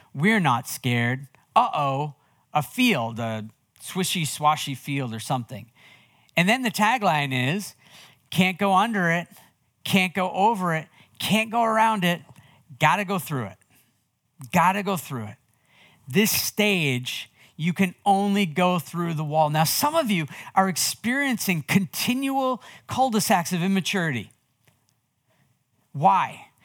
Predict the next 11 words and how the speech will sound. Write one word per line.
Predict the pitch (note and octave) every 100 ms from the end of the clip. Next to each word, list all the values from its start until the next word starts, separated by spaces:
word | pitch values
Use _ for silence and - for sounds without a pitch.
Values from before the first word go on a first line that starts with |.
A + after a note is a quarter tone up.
| - -
Because | G3+ G#3+
God | D#3 G#3 C4
is | A3+
putting | - - C4 G#3 D#3
walls | D#3 D#3 B3+ C4
that | G#3
he | F3+
wants | G3+ F#3
to | E3
transform | - G#3+ A3 - A#3+ A3+
your | F#3